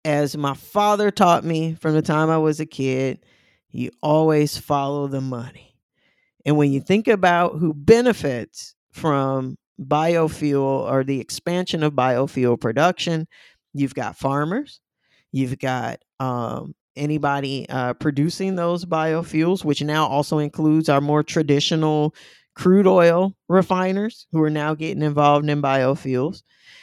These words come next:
You've got states along the coast who support those industries that are also now using this. And you've got, you know, the, the segment of the population that's like, "Whatever we can do that's environmentally sustainable, I wanna do it."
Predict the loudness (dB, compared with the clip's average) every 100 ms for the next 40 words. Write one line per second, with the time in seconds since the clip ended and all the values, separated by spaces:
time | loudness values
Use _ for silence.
0 | _ 2 2 4 2 2 0 -4 -8 -4
1 | -2 0 0 2 2 0 -2 4 4 4
2 | -2 -16 _ 0 2 2 -2 -4 -2 0
3 | 0 0 0 0 0 -2 -2 -4 -4 -4
4 | -4 -2 -2 0 -2 -2 0 0 2 0
5 | 0 -2 -2 -2 -2 0 -2 -6 _ _
6 | _ _ -20 _ -2 0 2 0 -2 2
7 | 4 4 2 -2 -2 0 0 -2 -2 -2
8 | 0 -2 -6 -2 0 0 0 0 0 2
9 | 2 4 2 4 4 2 0 -4 -6 -4
10 | -2 -2 -6 -8 -4 -2 0 0 -2 -2
11 | -4 -2 0 0 -2 -2 0 0 0 0
12 | -2 -4 -6 -4 -4 -2 -2 0 0 0
13 | -2 -2 -4 -8